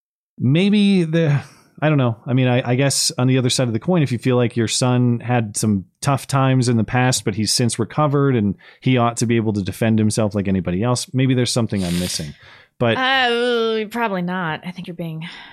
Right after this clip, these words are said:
Speaker 2: quite fair.
Speaker 1: I guess what I'm saying is there were red flags.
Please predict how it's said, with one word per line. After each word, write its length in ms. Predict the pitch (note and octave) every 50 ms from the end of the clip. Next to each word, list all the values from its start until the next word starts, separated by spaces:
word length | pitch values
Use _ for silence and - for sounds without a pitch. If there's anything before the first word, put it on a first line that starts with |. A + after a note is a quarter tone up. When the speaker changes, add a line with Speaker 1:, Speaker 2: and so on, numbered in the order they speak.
| - - - _ _
Speaker 2:
quite 220 | - - E3+ -
fair. 180 | - - - - - - - - - _ _ _
Speaker 1:
I 120 | - A#2 C3
guess 220 | C#3 F3+ F3+ - F3
what 80 | D#3
I'm 80 | C#3+ C3+
saying 220 | - C#3+ C3 B2
is 200 | A#2+ A2 - - - _
there 340 | A#2 A2 G#2 A2 C3 B2+ B2
were 260 | A#2 A2 B2+ D3 D#3
red 280 | D3 C3 C#3+ C#3 A#2+ G#2
flags. 520 | - C3 C3 B2 A#2 A2 G#2+ G2+ G2 -